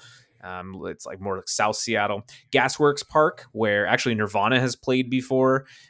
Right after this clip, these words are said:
Uh, that is a beautiful and weird area with lots of goose poop, but it's just awesome to see 'cause it's right on Lake Union. And then Westlake Park. Westlake Park is down,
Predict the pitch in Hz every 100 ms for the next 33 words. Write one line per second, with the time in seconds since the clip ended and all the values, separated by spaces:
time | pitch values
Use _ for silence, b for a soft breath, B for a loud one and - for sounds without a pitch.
0 | - 87 90 95 104 120 131 131 113 95
1 | 92 98 98 95 104 120 147 139 - 131
2 | 131 131 104 98 95 95 117 127 127 127
3 | 117 110 113 117 117 107 95 104 123 120
4 | 104 113 117 - 123 117 117 b b _
5 | - 107 98 - - 107 - - 117 -
6 | 113 107 110 - 110 110 98 90 - 101
7 | 104 101 101 98 104 101 101 98 - 107
8 | 98 95 107 - 104 - _ 92 69 -
9 | 101 - 107 - 107 98 90 98 - -
10 | 98 98 95